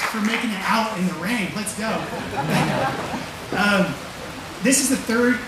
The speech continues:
consecutive driest year that we've had since eighteen ninety-six. We are in a massive drought, so this rain is much appreciated. This pla-, last harvest, my fa-, my family lost half our crop due to drought and poor set.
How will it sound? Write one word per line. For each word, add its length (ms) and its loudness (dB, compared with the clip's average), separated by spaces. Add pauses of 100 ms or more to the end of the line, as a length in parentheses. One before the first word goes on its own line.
consecutive 600 0
driest 680 2 (400)
year 340 4 (120)
that 100 -2
we've 160 2
had 200 2
since 280 0
eighteen 280 2
ninety-six. 760 -2 (340)
We 120 2
are 80 2
in 120 2
a 120 2
massive 340 2
drought, 280 -2
so 120 -4
this 240 2
rain 220 2 (160)
is 160 -4 (240)
much 180 2
appreciated. 460 -2
This 240 -4
pla-, 240 0 (500)
last 300 2
harvest, 420 0 (560)
my 120 6
fa-, 260 0
my 120 6
family 280 4
lost 240 4
half 260 -2
our 140 -2
crop 240 -2
due 100 0
to 60 -4
drought 220 0
and 100 -8
poor 100 -6
set. 220 -4